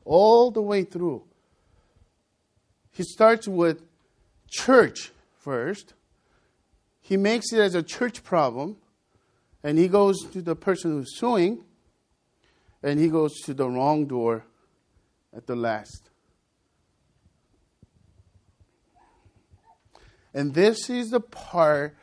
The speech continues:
that our world is transformed, that the way that we are thinking about our world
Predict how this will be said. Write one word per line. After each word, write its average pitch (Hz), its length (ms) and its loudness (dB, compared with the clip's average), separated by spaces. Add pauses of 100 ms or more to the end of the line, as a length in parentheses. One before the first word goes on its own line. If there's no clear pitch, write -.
(380)
that 156 320 2
our 165 340 6
world 165 580 4
is 143 360 -4 (340)
transformed, 180 880 -2
that 135 160 -4
the 139 80 0
way 185 380 2
that 170 260 0
we 143 140 -2
are 139 80 2
thinking 220 600 -6
about 147 360 0
our 135 160 0
world 131 560 0